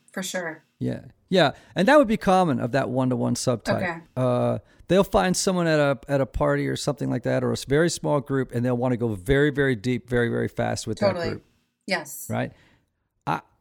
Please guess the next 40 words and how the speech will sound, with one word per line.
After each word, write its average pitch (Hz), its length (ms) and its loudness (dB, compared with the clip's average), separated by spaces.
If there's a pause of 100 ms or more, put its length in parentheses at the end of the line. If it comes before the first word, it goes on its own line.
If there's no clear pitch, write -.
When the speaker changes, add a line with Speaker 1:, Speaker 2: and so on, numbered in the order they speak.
(320)
Speaker 2:
I, 220 300 4
I 254 100 2
kinda 240 400 -2
do 254 120 -4
that, 262 220 0
but 175 100 2
I'm 185 160 2
a 185 40 2
little 202 180 2
bit 190 120 2
more 180 180 2
open 175 240 2
to 156 80 -2
being 151 460 0
with 147 220 -2
the 139 80 0
whole 139 280 0
group. 110 320 -8 (920)
Speaker 1:
I've 262 220 4
had 339 160 0
to 294 100 -2
train 233 320 0
myself 202 480 0
actually 185 640 -6 (160)
to, 185 580 -4 (140)
um, 180 640 -4 (640)
it's, 226 180 0
I, 214 220 4
it's 220 140 -2
a 214 40 2
challenge 202 440 0
that 165 100 -4
I've 160 140 -4
given 160 200 -8
myself 151 480 -6
when 180 120 -4
I 170 100 0
go 170 180 -2
to 165 220 -6
a 156 260 0